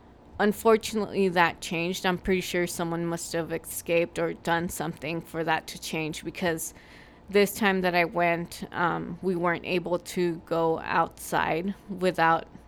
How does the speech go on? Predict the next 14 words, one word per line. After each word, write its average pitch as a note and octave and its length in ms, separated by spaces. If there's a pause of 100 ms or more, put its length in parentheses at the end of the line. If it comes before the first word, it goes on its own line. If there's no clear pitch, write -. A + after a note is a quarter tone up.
(300)
um, D3+ 280
someone E3 400
supervising, D#3 840 (480)
and F3+ 420
they F3 100
had F3+ 300
to F3+ 120
open E3+ 360
the E3 100
door E3 300
to E3 180
go E3 120
outside. F#2+ 640
So E3+ 400